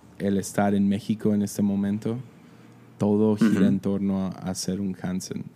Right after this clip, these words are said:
Speaker 1: Entonces, si no hubiera sido adoptado, la vida que estaría viviendo en este momento sería desastroso, literal, porque sé
Speaker 2: Ujú.
Speaker 1: de la familia de la cual me sacaron,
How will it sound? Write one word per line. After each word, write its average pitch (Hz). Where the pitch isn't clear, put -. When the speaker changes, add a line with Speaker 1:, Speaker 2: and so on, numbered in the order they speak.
Speaker 1:
Entonces, 101
si -
no 110
hubiera 117
sido 107
adoptado, 98
la 98
vida 101
que 98
estaría 95
viviendo 98
en 104
este 104
momento 98
sería -
desastroso, 107
literal, 101
porque 98
sé 104
Speaker 2:
Ujú. 92
Speaker 1:
de 104
la 101
familia 101
de 95
la 95
cual 101
me 101
sacaron, 110